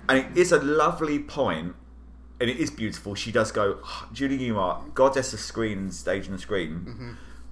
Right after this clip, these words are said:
Speaker 1: is at the, in the last scene. I know how cruel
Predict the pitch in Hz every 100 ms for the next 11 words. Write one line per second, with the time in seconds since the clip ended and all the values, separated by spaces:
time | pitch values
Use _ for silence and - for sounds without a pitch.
0 | - - - - 139 135 127 117 117 117
1 | 110 101 - 123 87 71 73 - - -
2 | - - - - - - - 139 151 180
3 | 175 165 135 110 98 95